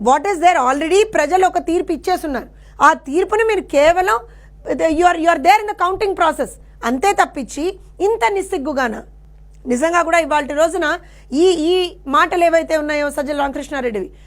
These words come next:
it very clearly depicts ఈ గత ఐదు సంవత్సరాల్లో ఆంధ్రప్రదేశ్ రాష్ట్రంలో ఏ విధంగానూ కూడాను ఎక్కడా కూడా రూల్స్ ఈ పార్టీ ఫాలో అవ్వలేదు. ఎక్కడా కూడా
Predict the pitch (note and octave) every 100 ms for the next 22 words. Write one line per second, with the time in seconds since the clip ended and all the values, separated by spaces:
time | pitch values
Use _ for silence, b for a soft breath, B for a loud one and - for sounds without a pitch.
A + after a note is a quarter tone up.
0 | b C4 A#3 C4+ G4+ G4+ F4+ F4+ F4 D4+
1 | C#4+ - - - - - D4 F#4+ F#4+ F#4+
2 | E4 E4+ D#4+ D#4+ D4+ - C#4 B3 B3+ E4+
3 | - b b - D#4+ G4 F#4 F4 E4+ -
4 | C#4 C#4+ - C#4 C4+ F#4 b b - A#3
5 | F4 G#4 G4 D4+ F4 E4+ D#4+ D4+ C#4 C4
6 | B3+ B3+ E4+ A#3+ F#4 - - G4 F#4 E4
7 | F#4+ D4+ D#4+ F4+ D#4+ C4 C4+ C4 F4 B3+
8 | C4+ C4 C4+ A#3 A3+ G#3+ G#3 C4 F#3 b
9 | b - A3+ E4 F4 G4 F#4+ D#4+ E4+